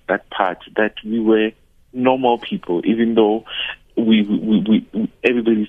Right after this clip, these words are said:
dealing with whatever that they're dealing with in their different way through medication. Eventually, they can,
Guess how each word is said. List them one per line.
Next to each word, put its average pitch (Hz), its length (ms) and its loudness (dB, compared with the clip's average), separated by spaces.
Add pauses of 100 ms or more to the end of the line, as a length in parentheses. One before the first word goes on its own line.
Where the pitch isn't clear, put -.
dealing 107 240 2
with 95 120 -4
whatever 98 340 2
that 104 240 -2
they're 95 100 -2
dealing 101 380 0
with 98 160 0 (120)
in 101 160 -4
their 95 120 2
different 98 420 -4
way 92 440 0
through 107 180 -4
medication. 92 880 -2 (440)
Eventually, 113 680 2
they 101 140 2
can, 98 400 -4